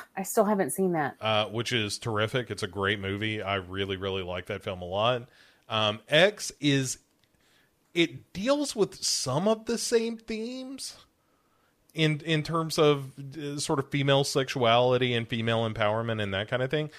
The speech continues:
Speaker 2: But the thing that
Speaker 1: Mm-hmm.
Speaker 2: I really dug about X is how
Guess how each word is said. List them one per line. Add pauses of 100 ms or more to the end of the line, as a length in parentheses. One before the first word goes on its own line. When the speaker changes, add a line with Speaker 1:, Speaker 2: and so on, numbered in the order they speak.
(240)
Speaker 2:
But
the
thing
that
Speaker 1:
Mm-hmm.
Speaker 2:
I
really
dug
about
X (420)
is
how